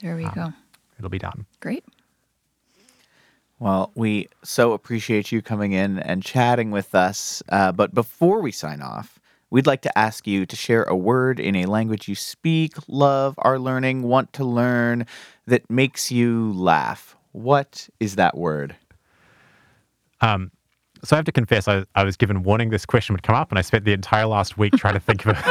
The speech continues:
Speaker 2: a, <laughs> a good enough answer. And the best I could come up with is, and I think this really illustrates some of the difficulty of both, you know, working with these sort of very, still very living languages, but then, you know, doing your research on these very archaic things. There's, there's a word in Sanskrit,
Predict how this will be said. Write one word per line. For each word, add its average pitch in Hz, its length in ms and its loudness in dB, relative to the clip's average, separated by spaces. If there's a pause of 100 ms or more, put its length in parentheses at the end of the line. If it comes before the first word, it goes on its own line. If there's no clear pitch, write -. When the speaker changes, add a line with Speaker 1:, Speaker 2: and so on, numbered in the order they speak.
(320)
Speaker 2:
a, 135 260 2
<laughs> - 80 -2
a 120 80 2
good 131 160 0
enough 117 260 0
answer. 101 380 0 (920)
And 139 120 4
the 143 40 0
best 180 320 0
I 196 40 2
could 175 160 0
come 135 160 2
up 120 200 0
with 101 120 -2
is, 95 340 0 (400)
and 120 220 2
I 127 80 2
think 143 140 0
this 131 100 0
really 113 260 0
illustrates 117 500 0
some 117 100 2
of 107 60 0
the 98 60 0
difficulty 113 600 0
of 95 140 0
both, 95 420 0 (380)
you 104 100 0
know, 92 220 2 (1300)
working 127 540 2
with 110 200 0
these 104 200 0
sort - 280 -6
of 90 60 -4
very, 107 200 2
still - 380 -2
very 95 160 -2
living 147 320 2
languages, 120 540 0
but 107 160 0
then, 95 400 -2 (140)
you 107 80 -2
know, 92 100 2
doing 104 260 2
your 95 80 0
research 113 380 0
on 101 80 -2
these 92 140 -4
very 92 140 0
archaic 85 380 -4
things. 92 240 -18
There's, 107 380 -2
there's 104 120 2
a 107 60 2
word 127 400 2
in 95 80 -8
Sanskrit, 90 480 -4